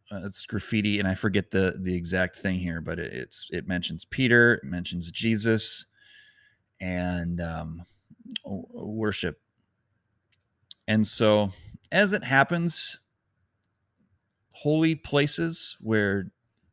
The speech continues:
um, sacred things took place, it would have been kept in local memory. People would have preserved that. They would know, J-, the people of Jesus' name, uh,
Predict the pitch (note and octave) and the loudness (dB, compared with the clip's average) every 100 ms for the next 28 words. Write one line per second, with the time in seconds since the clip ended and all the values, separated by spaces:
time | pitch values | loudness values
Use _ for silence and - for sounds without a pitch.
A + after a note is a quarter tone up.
0 | E3 - - - _ _ G2+ F#2 F2+ F2 | -20 -20 -20 -20 _ _ -4 -2 -2 -4
1 | - _ _ _ _ _ _ _ _ _ | -8 _ _ _ _ _ _ _ _ _
2 | _ - - _ - - B2+ C3 A#2 B2 | _ -16 -16 _ -8 0 2 2 2 2
3 | B2 C3+ - D3 _ C3+ C3+ D3+ - - | 2 2 0 -2 _ -2 -2 0 -2 -4
4 | - - - - - - _ _ A#2+ C3 | -16 -20 -20 -20 -20 -20 _ _ 0 2
5 | D3+ C#3 D3 C#3+ D#3+ D#3 - C#3+ C#3 C#3 | 4 4 4 6 4 4 0 2 2 2
6 | D3+ C3+ C#3 F#3 B2 F#2 F#2 A2+ B2+ A#2 | 2 2 2 2 0 0 -2 -2 0 2
7 | A#2+ A#2+ B2 G#2 G#2 D#3 D3 D2+ B1+ A2 | 0 -2 -6 -2 0 0 -2 -4 -2 -2
8 | C#3 D3+ F#2 A#2 D#3 C3+ D#3 C#3 A2 - | -2 -2 2 4 4 2 0 -4 -6 -6
9 | A2+ C3+ C#3+ A#2 G2+ C#3 D#3 - G#2 A2+ | -2 -2 0 0 0 0 -2 -2 2 2
10 | C3 D3 C3 - - - | 0 -4 -8 -12 -14 -12